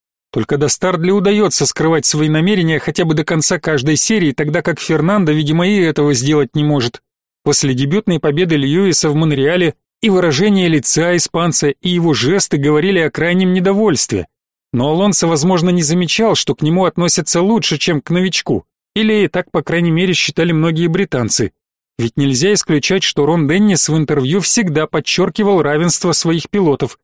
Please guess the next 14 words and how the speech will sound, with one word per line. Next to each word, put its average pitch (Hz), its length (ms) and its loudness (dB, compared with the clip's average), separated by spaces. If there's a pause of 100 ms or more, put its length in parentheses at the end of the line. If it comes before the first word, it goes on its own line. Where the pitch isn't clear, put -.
(200)
только 160 220 -2
чтобы 160 340 2
у 156 40 4
британских 156 600 0
болельщиков 175 680 0
не 202 180 2
было 147 200 0
повода 175 360 0
для 139 140 0
беспокойства. 147 720 -4 (1040)
Если 196 400 0
равенство 180 560 0
действительно 190 640 0
существовало, 151 840 -2